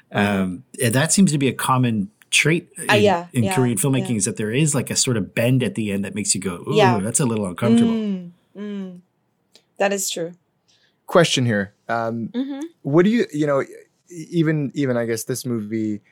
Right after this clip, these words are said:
Speaker 3: would kind of leave a little bit of a bad taste in your mouth, but the movie
Speaker 1: Mm-hmm,
Speaker 3: that we're
Speaker 1: mm-hmm.
Speaker 3: talking about on this pod is, is Train to,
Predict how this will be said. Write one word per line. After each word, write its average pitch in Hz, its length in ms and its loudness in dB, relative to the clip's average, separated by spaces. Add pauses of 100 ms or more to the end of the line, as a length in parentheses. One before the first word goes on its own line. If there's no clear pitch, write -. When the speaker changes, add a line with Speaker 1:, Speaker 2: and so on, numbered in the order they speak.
(160)
Speaker 3:
would 113 220 0
kind 120 180 0
of 104 160 -2 (180)
leave 120 240 -2
a 107 60 -4
little 110 180 0
bit 104 160 -4
of 110 80 -8
a 101 80 -8
bad 104 360 -2
taste 113 340 -4
in 120 80 -8
your 107 100 -6
mouth, 101 240 -2
but 120 180 -6
the 120 120 -2
movie 139 280 0
Speaker 1:
Mm-hmm, 147 40 2
Speaker 3:
that 127 100 0
we're 110 80 -2
Speaker 1:
mm-hmm. 110 140 -6
Speaker 3:
talking 135 220 -2
about 110 140 0
on 107 140 0
this 101 160 -4
pod 156 380 0
is, 113 320 -6
is 110 240 -6 (260)
Train 123 340 -2
to, 110 200 -2